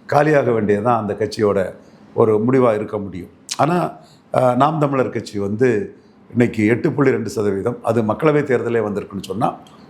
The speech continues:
முழுக்க முழுக்க சீமானுக்கு லீடர்ஷிப்பும் அவர் புத்திசாலித்தனமா எடுக்கக்கூடிய முடிவுகளும் தான் காரணம். அவருடைய அரசியல் முடிவுகளை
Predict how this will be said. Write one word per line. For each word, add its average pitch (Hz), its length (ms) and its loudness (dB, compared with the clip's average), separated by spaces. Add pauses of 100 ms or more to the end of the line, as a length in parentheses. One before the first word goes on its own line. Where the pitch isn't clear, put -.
(160)
முழுக்க 175 320 2
முழுக்க 143 340 0
சீமானுக்கு 127 560 -4
லீடர்ஷிப்பும் 120 640 -4 (380)
அவர் 139 260 2
புத்திசாலித்தனமா 135 840 2 (580)
எடுக்கக்கூடிய 120 600 2 (640)
முடிவுகளும் 143 480 4
தான் 117 140 2
காரணம். 90 440 -4
அவருடைய 101 300 2
அரசியல் 131 320 -2
முடிவுகளை 110 440 0